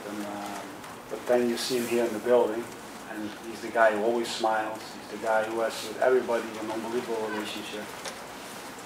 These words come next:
So we really care about him. And, um, yeah, the only thing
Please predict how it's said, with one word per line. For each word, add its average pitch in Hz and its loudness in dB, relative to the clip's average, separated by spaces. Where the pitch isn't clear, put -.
So 113 -4
we 117 2
really 123 2
care 123 12
about 104 -2
him. 113 4
And, 98 -6
um, 101 -4
yeah, 131 12
the 135 10
only 147 10
thing 135 6